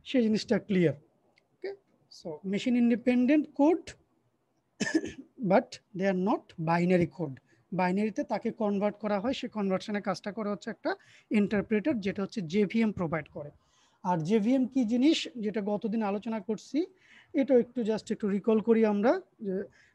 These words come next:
জেভিএম আমরা যেটা বলছিলাম যে জেডিকে হচ্ছে আমাদেরকে এই Java virtual মেশিনটা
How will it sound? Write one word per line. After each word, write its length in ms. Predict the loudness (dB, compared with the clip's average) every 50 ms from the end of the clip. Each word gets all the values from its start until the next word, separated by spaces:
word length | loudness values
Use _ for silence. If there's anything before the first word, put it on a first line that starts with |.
| _ -4 -2
জেভিএম 380 | 4 4 4 6 6 6 6 6
আমরা 140 | 4 4 2
যেটা 200 | 2 0 0 2
বলছিলাম 460 | 2 2 0 0 2 2 4 4 4
যে 100 | 2 2
জেডিকে 580 | 0 2 4 4 6 6 6 4 6 6 6
হচ্ছে 240 | 6 6 4 2 0
আমাদেরকে 360 | 0 2 0 0 0 0 0
এই 60 | 0 0
Java 400 | 2 2 0 2 2 2 2 2
virtual 460 | 2 0 -2 -2 -2 -2 0 0 2
মেশিনটা 580 | 2 0 0 -2 -2 -2 -2 0 0 -2 -2